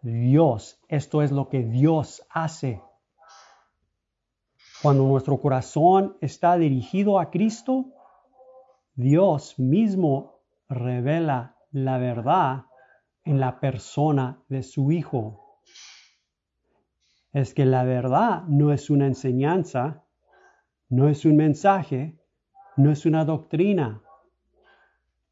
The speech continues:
o una teología. La verdad es una persona y requiere un milagro de Dios para conocerlo. Bueno,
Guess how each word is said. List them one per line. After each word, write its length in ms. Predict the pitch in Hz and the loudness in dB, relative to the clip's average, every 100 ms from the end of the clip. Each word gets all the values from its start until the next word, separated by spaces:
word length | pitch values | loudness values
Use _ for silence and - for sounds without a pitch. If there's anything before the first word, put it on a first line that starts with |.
| _ - _ | _ -20 _
o 100 | 139 | 2
una 220 | 135 160 156 | 4 4 2
teología. 760 | 156 147 143 - 226 147 101 - _ _ _ _ _ - - - | 0 0 -2 -2 -2 -2 -8 -18 _ _ _ _ _ -20 -16 -4
La 180 | 131 120 | -2 0
verdad 640 | 127 127 135 170 175 - _ _ | -2 -2 0 0 -2 -10 _ _
es 380 | 156 165 - - - | -6 -6 -10 -18 -6
una 340 | 180 180 180 - - | -4 -4 -8 -14 -8
persona 880 | 160 135 - - 160 160 123 110 - _ - - _ _ _ _ _ _ _ _ | -6 -6 -10 -4 0 0 -2 -8 -20 _ -20 -20 _ _ _ _ _ _ _ _
y 140 | 151 127 | -2 -2
requiere 840 | 117 113 - 147 160 170 180 - _ _ _ | -2 -6 -2 0 0 -2 -6 -14 _ _ _
un 120 | 135 127 | -2 0
milagro 500 | 117 117 131 190 208 | 0 0 0 2 0
de 120 | 214 | 0
Dios 500 | 175 147 147 - _ _ _ - | 0 0 -4 -12 _ _ _ -4
para 260 | 131 131 135 | -2 -2 -2
conocerlo. 800 | 139 139 - 139 113 113 101 92 _ _ _ _ _ _ _ _ _ _ _ _ _ _ - | -2 -2 0 -2 -2 -6 -8 -16 _ _ _ _ _ _ _ _ _ _ _ _ _ _ 2
Bueno, 280 | 139 123 | 4 4